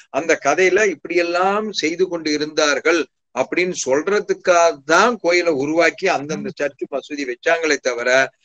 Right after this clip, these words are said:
Speaker 1: நீ சும்மா போய் எனக்கு ஒரு கோடி ரூபா உழுவுன்னு என் நோயெல்லாம் தீக்கணும்னா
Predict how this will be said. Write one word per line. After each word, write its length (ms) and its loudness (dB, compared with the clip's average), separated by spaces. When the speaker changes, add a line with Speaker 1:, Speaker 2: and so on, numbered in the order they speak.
Speaker 1:
நீ 320 -8
சும்மா 360 -4
போய் 260 0
எனக்கு 300 -2
ஒரு 120 -2
கோடி 220 -2
ரூபா 180 -2
உழுவுன்னு 380 -4
என் 180 -8
நோயெல்லாம் 540 -2
தீக்கணும்னா 640 -4